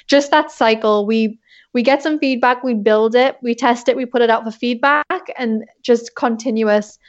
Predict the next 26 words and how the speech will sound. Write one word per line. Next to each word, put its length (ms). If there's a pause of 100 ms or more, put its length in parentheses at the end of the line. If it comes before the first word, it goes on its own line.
(120)
to 80
bring 200
us 120
to 100
where 200
we 100
are 140
now. 240
And 80
we're 80
just 360
ready 220
to 140
go 160
through 180
our 80
last 360
feedback 440
round, 240
which 180
I'm 140
hoping 400
is 100
gonna 160
be 100
positive 580